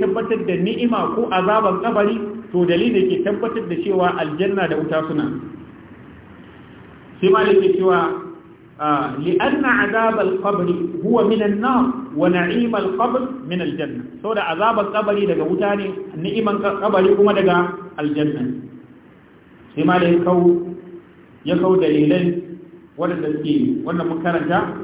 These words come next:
faɗin Allah madaukakin sarki, "ولقد، ولقد رآه نزلة أخرى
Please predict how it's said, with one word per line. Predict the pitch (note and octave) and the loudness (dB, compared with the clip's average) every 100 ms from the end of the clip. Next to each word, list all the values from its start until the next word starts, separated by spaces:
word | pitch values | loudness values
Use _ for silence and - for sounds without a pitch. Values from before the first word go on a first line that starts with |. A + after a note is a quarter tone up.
| - | -6
faɗin | F3+ E3 F3 | -4 -2 -2
Allah | F3 E3 | 0 0
madaukakin | D#3+ D3+ D3+ - D3+ D#3 | 0 -2 -2 -2 -4 -4
sarki, | D#3 D#3 | -4 0
"ولقد، | D3 C#3 D3+ D3+ D3+ D3+ - - - - - - - - | 0 0 0 2 2 2 -2 -8 -14 -18 -20 -20 -12 -2
ولقد | C#3+ C#3 D3 D3 D3 E3+ | 2 2 2 0 0 0
رآه | E3+ D#3 F3 F3 D#3+ D3+ | 2 2 2 2 0 0
نزلة | F3+ F3+ D#3 D#3 D#3+ C#3+ - F3+ | 0 -2 -4 -4 -4 -4 -6 -10
أخرى | - G#3 G#3+ | -6 0 0